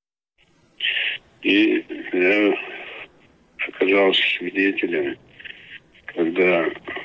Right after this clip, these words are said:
произошла вот эта, ну, перестрелка, драка. Кровь была, не помню кого, что.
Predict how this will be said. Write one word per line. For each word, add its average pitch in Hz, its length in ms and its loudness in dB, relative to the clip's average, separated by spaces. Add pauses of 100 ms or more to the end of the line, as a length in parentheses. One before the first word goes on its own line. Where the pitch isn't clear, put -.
произошла 92 680 0
вот 85 200 -2
эта, - 400 -8 (1160)
ну, 82 400 2
перестрелка, 90 1200 0 (100)
драка. 92 720 0 (1160)
Кровь 98 500 0
была, 92 460 4 (600)
не 98 240 4
помню 95 400 4
кого, 92 460 2
что. 98 400 0